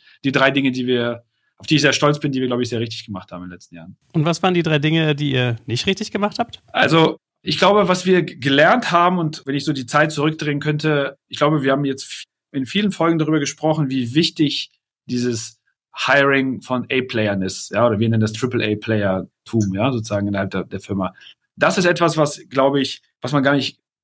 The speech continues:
Speaker 1: oft genug akzentuieren kann. Ich glaube, der Impact von einem wirklichen Superstar-Team, von Leuten, die wirklich massiv Capability bringen, ja, die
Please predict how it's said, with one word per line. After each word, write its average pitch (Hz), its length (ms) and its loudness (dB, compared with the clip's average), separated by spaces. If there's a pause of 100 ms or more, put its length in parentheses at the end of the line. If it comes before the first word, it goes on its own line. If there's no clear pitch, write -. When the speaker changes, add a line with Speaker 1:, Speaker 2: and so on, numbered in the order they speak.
Speaker 1:
oft 151 240 0
genug 151 260 2
akzentuieren 120 560 -4
kann. 110 140 -6
Ich 110 80 -6
glaube, 147 240 2
der - 180 -6
Impact 185 680 -2
von 135 160 -4
einem 139 380 -2
wirklichen 170 540 2
Superstar-Team, 131 840 0
von 120 140 -4
Leuten, 151 420 2
die 123 120 -2
wirklich 143 260 -6
massiv 123 520 -2
Capability 139 640 -2
bringen, 110 380 -6
ja, 123 200 -2
die 131 340 -4